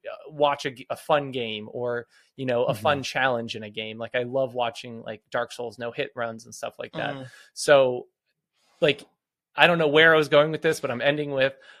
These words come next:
Speaker 1: I think that's why I enjoy watching single player streams as opposed to watching a multiplayer environment where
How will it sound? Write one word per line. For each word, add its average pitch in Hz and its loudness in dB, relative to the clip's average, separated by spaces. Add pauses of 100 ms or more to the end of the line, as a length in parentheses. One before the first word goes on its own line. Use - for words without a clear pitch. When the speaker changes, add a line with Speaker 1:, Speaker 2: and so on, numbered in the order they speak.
Speaker 1:
I - 4
think 170 -2
that's 147 4
why 139 2
I 131 -4
enjoy 151 2
watching 131 0
single 127 -6
player 117 -4
streams 117 -8
as 127 -4
opposed 131 -2
to 135 -8
watching 143 2
a 131 -8
multiplayer 120 -6
environment 113 -6
where 113 -6